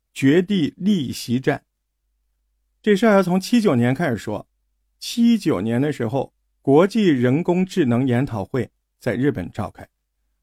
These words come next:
我们中国也派人去了，来到东京一家公司参观。当时我们的人就震惊了，没见过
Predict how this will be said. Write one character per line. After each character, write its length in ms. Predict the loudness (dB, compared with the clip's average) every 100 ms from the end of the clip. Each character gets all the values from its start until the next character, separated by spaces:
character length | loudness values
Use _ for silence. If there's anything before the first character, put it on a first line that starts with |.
| -4
我 120 | 0
们 80 | 2
中 160 | 2
国 120 | 0
也 100 | 0
派 180 | 0 0
人 140 | 0 -2
去 160 | -4
了， 140 | -8 -10 _ _ _ _ _
来 140 | 0 4
到 120 | 4
东 200 | 2 0
京 200 | 2 0
一 80 | 0
家 200 | 0 0
公 160 | -2
司 160 | -4 -4
参 180 | -2 -2
观。 240 | -2 -4 _ _ _ _ 0
当 260 | 2 2
时 240 | 0 0 0
我 200 | 2 0
们 40 |
的 120 | 0 0
人 180 | -2
就 140 | -2 -6
震 240 | -4 -4
惊 200 | -4 -6
了， 180 | -6 -10 _ _ _ _ _
没 160 | -2 0
见 240 | 2 0
过 240 | 0 -2